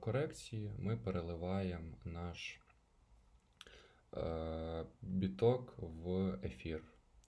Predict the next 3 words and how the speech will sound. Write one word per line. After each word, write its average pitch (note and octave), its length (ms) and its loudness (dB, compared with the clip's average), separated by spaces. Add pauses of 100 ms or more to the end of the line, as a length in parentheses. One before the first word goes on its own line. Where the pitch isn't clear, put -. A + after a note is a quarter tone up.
(460)
Завдяки, F2+ 800 0
е, E2 880 -2
такій, - 800 -6